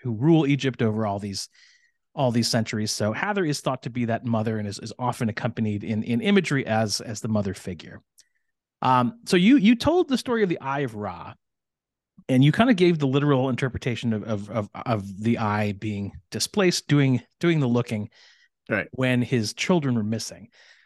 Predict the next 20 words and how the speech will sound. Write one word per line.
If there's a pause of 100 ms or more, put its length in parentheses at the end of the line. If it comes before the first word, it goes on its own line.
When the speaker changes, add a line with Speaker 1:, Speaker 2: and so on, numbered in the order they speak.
(420)
Speaker 1:
There's
a
different
kind
of
articulation
in
that
where (300)
there
are
certain
females
who
become
the
female
form
of
Ra